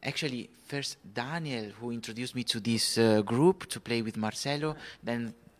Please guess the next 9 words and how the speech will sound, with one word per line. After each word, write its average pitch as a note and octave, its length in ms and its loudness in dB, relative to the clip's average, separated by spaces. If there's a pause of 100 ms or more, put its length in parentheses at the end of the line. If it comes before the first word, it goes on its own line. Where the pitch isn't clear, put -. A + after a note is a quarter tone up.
(400)
Kuchmo C#3 800 -4 (180)
came. C3+ 400 0 (640)
Uh, A#2 460 4 (120)
I C3+ 120 2
entered C3+ 360 -2
into C3+ 320 -2
this A#2 220 -6
group, B2 340 -4 (540)
uh, G#2+ 460 -2